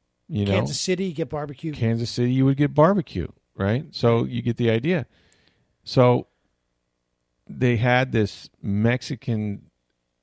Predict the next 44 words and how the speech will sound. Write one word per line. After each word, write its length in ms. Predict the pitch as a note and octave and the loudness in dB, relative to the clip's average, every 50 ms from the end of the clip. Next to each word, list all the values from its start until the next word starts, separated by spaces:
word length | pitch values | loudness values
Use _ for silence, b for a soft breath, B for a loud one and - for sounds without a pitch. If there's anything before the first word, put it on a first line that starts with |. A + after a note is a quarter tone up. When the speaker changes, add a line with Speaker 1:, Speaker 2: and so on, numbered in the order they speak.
| _ _ - | _ _ -8
Speaker 1:
meal. 680 | A#2+ A#2 A2+ A#2 C3 C#3 C3 G#2+ F2+ E2+ E2+ F#2+ A#2+ - _ _ _ _ _ _ _ _ _ _ _ _ _ _ _ _ _ _ _ _ _ _ - | -4 -2 0 0 2 2 2 2 2 0 -2 -4 -8 -12 _ _ _ _ _ _ _ _ _ _ _ _ _ _ _ _ _ _ _ _ _ _ -8
What 280 | A2 C3 F3+ A#3 B3 | -2 2 2 2 2
was 280 | G#3 B2+ A#2+ B2 A#2 G2 | 2 4 4 4 4 4
it? 140 | F2 E2+ - | 0 0 2
Was 140 | A#2 A#2 | 2 4
it 80 | B2 A2+ | 4 4
a 40 | G#2+ | 2
burrito? 760 | F#2+ G2+ G2 F#2+ G2+ A#2+ F3+ B3 C#4+ D#4 D#4 D#4+ E4 D#4+ B3 - _ - | 2 2 2 2 4 2 2 2 2 2 2 2 0 -2 -4 -8 _ -4
Was 160 | - A#2+ A#2 | 0 2 2
it 80 | A#2 A2 A2 | 2 2 0
a 40 | - | -2
Speaker 2:
I, 20 | |
Speaker 1:
chimichanga? 840 | - - F3+ F#3+ F3 B2+ - - C3 C3 D#3 G3 A3+ B3+ B3+ A#3+ A3+ A3 | -2 -2 0 0 0 -2 -4 -6 -4 -4 -2 -2 -2 0 0 0 -2 -2
Like, 140 | - C3 | -4 -2
Speaker 2:
I, 20 | C#3+ | 0
Speaker 1:
what? 180 | E3+ A3 G#3+ | 0 0 0
Speaker 2:
I 60 | E3 D#3+ | 0 -4
don't 180 | D#3+ D3+ D3+ | -6 -6 -8
know. 80 | F3 A3+ A#3+ | -10 -10 -8
It 80 | F#3 F#3 | -6 -6
was, 220 | F3 F3 E3 B2+ | -4 -4 -4 0
yes, 300 | D3 F#3 F3+ C#3+ - - | 0 2 2 0 -2 -6
all 400 | - F#3 F3+ D#3+ F3 F3+ F3+ F3+ | -8 -4 0 4 4 6 6 4
the 160 | D3 E3 D#3+ D#3+ | 2 0 -2 -4
above 400 | C3+ G#2+ - D#3 D#3 D3 - - | -4 -4 -2 -2 -2 -4 -6 -6
kind 180 | - E3 C3+ | -4 -2 0
of 140 | C3 D3 D#3 | 0 0 2
Speaker 1:
Yeah, 60 | E3 | 2
it 40 | F3 | 2
was 120 | D3 C3 | 2 2
Speaker 2:
mixed 80 | A#2 - | 4 2
in 80 | D#3 C3+ | 2 2
Speaker 1:
just 120 | D3+ C#3 | 2 4
like 80 | C3+ E3 | 4 2
Speaker 2:
together. 160 | D3+ C#3+ C#3 E3+ | 2 0 -6 -6
It 80 | E3+ | -4
was 140 | E3 D#3+ C3 | -4 -2 0
almost 300 | G3 G3+ G3+ F#3 - - | 0 2 2 0 0 -2
like 120 | E3+ - D#3+ | -6 -6 -6
a 20 | |
swirl 680 | - - - - - D#3 F3 F#3 F#3 F3+ F3 D#3+ D3+ D3+ | -6 -4 -4 -4 -4 -2 0 0 2 2 2 0 -2 -4
of 160 | D3 C3+ B2 | -8 -8 -10
Mexican, 640 | D3 D3+ D#3 D#3 D3 - - D#3 - - D#3 C#3+ C#3 | -8 -8 -8 -8 -8 -8 -12 -12 -8 -8 -8 -8 -8
like, 320 | C3+ C#3 C#3 C3+ - _ | -8 -10 -10 -12 -12 _